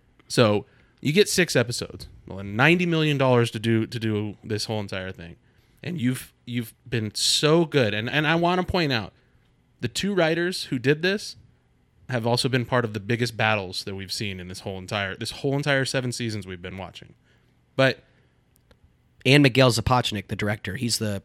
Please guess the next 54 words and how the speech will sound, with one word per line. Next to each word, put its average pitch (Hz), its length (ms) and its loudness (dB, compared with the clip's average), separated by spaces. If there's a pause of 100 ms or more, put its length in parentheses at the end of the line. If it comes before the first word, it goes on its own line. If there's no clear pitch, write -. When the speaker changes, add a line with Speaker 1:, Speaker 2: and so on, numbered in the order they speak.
(100)
Speaker 2:
he's 123 220 2
the 107 260 0 (100)
Speaker 1:
Right. 117 280 4 (100)
I 160 60 6
mean, 143 200 6
the, 143 140 6
Speaker 2:
phenomenal. 147 640 4
Speaker 1:
we've 156 160 2
seen 160 200 6
the 156 80 4
Speaker 2:
He 151 100 6
Speaker 1:
two, 202 80 8
the 247 60 8
two 160 60 6
Speaker 2:
recovered. 175 220 8
Speaker 1:
biggest 170 260 4
battles 151 320 2
this 185 160 4
season. 196 420 0
We've, 123 260 0
we've 123 180 -2
seen 135 180 0
the 127 60 0
battles 123 440 4
of 113 60 -4
the 101 60 -8
Bastard, 160 540 2
all 131 200 2
these 147 180 0
different 151 220 0
battles 139 300 0
we've 135 160 -2
seen. 135 280 -2 (260)
They've 131 140 0
been 135 140 2
part 120 260 4
of 120 60 0
the 113 60 -2
Red 117 200 6
Wedding. 113 280 2
I 120 40 2
mean, 131 120 4
they've 156 120 6
been 175 120 2
part 190 200 4
of 170 160 0
all 180 220 4
these 190 160 2
episodes 180 340 -2
that 139 80 -4
we 127 140 0
all 143 160 0
remember. 127 340 -2
Speaker 2:
Yep. 131 140 2